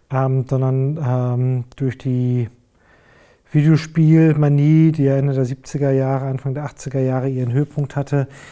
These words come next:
wurde, äh, der V C zwanzig damals als, ähm, Kaufhauscomputer im Grunde genommen verkauft. Also betriebsfähig, äh, war das Kaufhaus und ich war dreizehn, vierzehn Jahre alt und man trieb sich halt nicht auf Instagram und Facebook rum,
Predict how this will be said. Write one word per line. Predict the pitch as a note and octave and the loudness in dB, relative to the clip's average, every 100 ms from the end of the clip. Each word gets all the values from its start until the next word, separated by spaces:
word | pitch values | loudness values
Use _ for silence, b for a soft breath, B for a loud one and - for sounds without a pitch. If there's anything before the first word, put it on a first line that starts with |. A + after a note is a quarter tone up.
| B B _ | B B _
wurde, | C#3 C3+ - E3 C#3 C3 C3 B2+ | -4 -4 -6 -4 -2 0 0 -2
äh, | |
der | B2 C3 | -2 -6
V | - | -6
C | C3 C3 | -10 -10
zwanzig | - C#3+ - C3+ | -6 -6 -6 -8
damals | - C3 C3 C3 B2+ D#3+ | -4 -4 -2 -4 -6 -8
als, | C#3 C3 B2+ - | -4 -4 -6 -10
ähm, | E3 C3 C3 B2+ B2+ A#2+ | -6 -2 -2 -2 -2 -6
Kaufhauscomputer | - E3+ D3+ - B2 - A#2 | -6 -6 -6 -6 -8 -8 -10
im | A2 | -10
Grunde | A#2+ | -10
genommen | A#2 | -12
verkauft. | - - C#3 - | -14 -18 -20 -20
Also | C#3+ C#3 | -20 -18
betriebsfähig, | C3+ - C3+ - C3+ C3 _ B B B B B - | -12 -10 -10 -8 -8 -8 _ B B B B B -8
äh, | C3 | -6
war | B2 | -4
das | B2 | -8
Kaufhaus | - D3 D#3+ D#3 C3+ | -4 -4 0 -2 -2
und | |
ich | B2+ | -6
war | C3 | -6
dreizehn, | A#2 C3+ - C#3 | -4 -4 -2 -4
vierzehn | C#3+ - C3 | -4 -4 -6
Jahre | B2+ C#3+ D#3 | -4 -2 -2
alt | C#3 C#3 | -2 -4
und | C3 | -4
man | B2+ | -6
trieb | - B2 | -8 -10
sich | C#3+ A#2+ | -8 -6
halt | C3+ | -6
nicht | C3 B2 | -6 -8
auf | - | -6
Instagram | D3+ - C#3+ C3 C3 | -6 -4 -4 -4 -6
und | B2+ - | -6 -4
Facebook | D3+ - D#3 - | -6 -4 -10 -4
rum, | E3 F#3+ | -2 -2